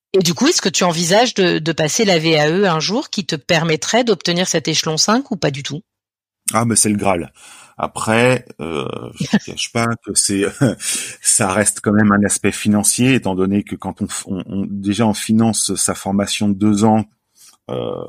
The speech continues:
Speaker 2: c'est déjà un coût, et que financer un, une V A E, c'est quand même pas non plus donné. Euh, voilà. Euh, mais oui, effectivement, ce que je désirerais, c'est vraiment, euh, passer échelon cinq et voilà, et,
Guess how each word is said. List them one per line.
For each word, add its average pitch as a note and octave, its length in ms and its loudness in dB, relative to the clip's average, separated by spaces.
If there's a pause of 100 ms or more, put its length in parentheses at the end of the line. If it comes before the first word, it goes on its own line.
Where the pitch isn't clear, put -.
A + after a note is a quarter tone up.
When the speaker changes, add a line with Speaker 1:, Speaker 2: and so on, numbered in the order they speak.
(240)
Speaker 2:
c'est - 200 -6
déjà F2+ 300 -4
un F2+ 160 -4
coût, D3+ 340 0 (800)
et F2+ 140 -6
que - 200 -8
financer A2+ 960 2
un, F2 540 -2
une F2+ 140 -6
V F2+ 180 -2
A F2+ 100 2
E, B2+ 240 4
c'est - 200 0
quand G2+ 140 -2
même G2 200 0
pas F#2 240 -2
non F#2 180 -4
plus F2+ 320 -10
donné. E2 540 -4 (580)
Euh, C#2 240 -12
voilà. E2+ 300 -6 (100)
Euh, G1+ 400 -4
mais A2 440 4
oui, G#2+ 200 2
effectivement, A2 640 -2
ce - 100 -2
que D2+ 140 -14
je - 180 -12
désirerais, F2 720 0
c'est E2+ 200 -4
vraiment, F#2 580 2
euh, D2+ 340 -2 (1040)
passer E2 340 -2
échelon E2 320 -4
cinq A2 440 2
et D#2 40 -6
voilà, D#2 320 0
et, D#2 220 -4